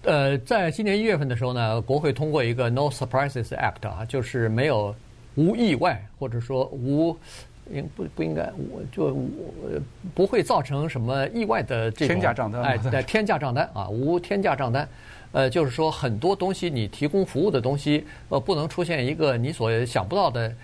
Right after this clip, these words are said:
Speaker 1: 让你吓出心脏病的这种账单来啊。所以呢，你看到这个账单来了以后，有，它一定让你这个吓出一身冷汗的，它一定有一些金额，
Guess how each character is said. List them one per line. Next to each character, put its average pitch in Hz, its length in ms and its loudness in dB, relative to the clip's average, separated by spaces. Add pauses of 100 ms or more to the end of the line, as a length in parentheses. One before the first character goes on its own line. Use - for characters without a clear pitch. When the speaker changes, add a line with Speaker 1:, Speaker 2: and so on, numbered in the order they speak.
(120)
Speaker 1:
让 151 180 -2
你 131 80 2
吓 - 220 2
出 165 140 -4
心 175 160 0
脏 175 160 2
病 196 160 0
的 104 100 0
这 147 180 0
种 92 360 -4
账 117 160 2
单 123 120 -2
来 92 280 -4
啊。 101 80 -10
所 143 160 0
以 143 60 2
呢， 120 200 0 (400)
你 120 360 4
看 170 360 0
到 104 240 2
这 147 160 -2
个 120 100 -2
账 120 240 0
单 135 200 0
来 104 160 2
了 139 100 0
以 95 100 -2
后， 127 300 -2
有， 117 420 0 (840)
它 180 180 2
一 170 160 0
定 165 300 0 (380)
让 151 220 2
你 110 140 -2
这 165 180 -4
个 127 240 2 (260)
吓 - 200 2
出 185 140 2
一 175 40 6
身 190 180 2
冷 107 120 0
汗 185 200 0
的， 127 100 0
它 139 120 0
一 151 180 2
定 208 240 2
有 110 200 0
一 131 80 0
些 151 180 0
金 175 200 0
额， 120 260 0